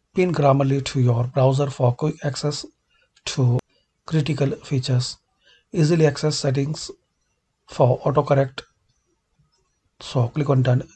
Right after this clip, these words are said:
You are all set. Try Grammarly now on your favorite websites or download other Grammarly products.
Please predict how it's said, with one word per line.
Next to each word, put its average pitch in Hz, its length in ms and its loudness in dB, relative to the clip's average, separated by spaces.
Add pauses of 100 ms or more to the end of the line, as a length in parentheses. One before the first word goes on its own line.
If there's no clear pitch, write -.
You 147 240 0
are 123 320 2
all 139 240 2
set. 123 320 -2 (880)
Try 147 240 6
Grammarly 147 400 2
now 123 300 0
on 135 200 2
your 127 200 2
favorite 135 420 -2
websites 135 640 -4
or - 220 -8
download 135 440 2
other 143 220 0
Grammarly 135 480 0
products. 127 600 -2